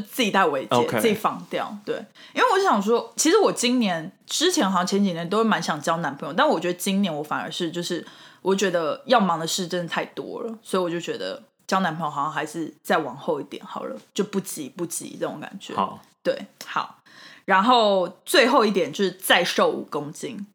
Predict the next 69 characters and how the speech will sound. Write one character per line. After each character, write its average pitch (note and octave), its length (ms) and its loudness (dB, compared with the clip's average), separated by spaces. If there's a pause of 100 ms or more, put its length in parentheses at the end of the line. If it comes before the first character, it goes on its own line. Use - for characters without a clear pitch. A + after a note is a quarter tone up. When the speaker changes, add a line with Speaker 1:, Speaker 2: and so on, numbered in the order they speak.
(320)
Speaker 1:
很 G#3 160 2
明 F#3 420 2
确 G3+ 220 4
咯， E3 380 0
就 - 120 0
是 A#3+ 200 -2
五 F#3 100 0
公 C#3 220 -8
斤， - 140 0
Speaker 2:
五 A2+ 40 0
公 A2+ 240 4
斤， G#2+ 240 0
Speaker 1:
不 A#3 100 2
多 G3+ 160 4
不 F#3 120 0
少， E3 220 -2
Speaker 2:
好。 - 180 -10
Speaker 1:
五 E3+ 120 -4
公 D3+ 240 -6
斤。 - 200 -14
Speaker 2:
好。 - 360 -4
Speaker 1:
好， - 260 -8
OK。 - 460 -6
Speaker 2:
只 D3+ 100 4
要 E3+ 120 10
有 D3+ 100 8
瘦 D#3+ 360 6
一 D#3 100 6
公 C3+ 220 4
斤， B2+ 120 2
就 B2+ 120 2
算 B2 240 2
是 A2+ 360 0 (840)
Speaker 1:
没 F#3 140 6
有。 - 0 -
Speaker 2:
二 C#3+ 80 8
十 B2 200 2
percent A2 400 4
达 F2+ 200 0
成。 - 240 -4
Speaker 1:
好， - 360 2 (160)
就 A3+ 140 2
是 A#3 80 6
五 A#3 160 4
公， A3 320 6
我 G3 80 4
要 A#3 140 6
做 C#4 140 6
到 C4 60 6
百 E3+ 140 2
分 F3 100 -4
之 F3+ 80 -2
百 F3 200 -2
达 - 280 -8
成。 - 240 -4
Speaker 2:
好。 - 240 0
Speaker 1:
好， - 380 -4 (300)
最 C#4 240 6
后 C4+ 260 6
我 F3+ 60 2
们 F3+ 100 0
来 F3+ 100 2
分 A3 200 2
享 F#3+ 180 2
一 - 20 -6
下 E3+ 280 0
对 F3+ 340 0
Podcast F3+ 640 0
的 A2 260 -4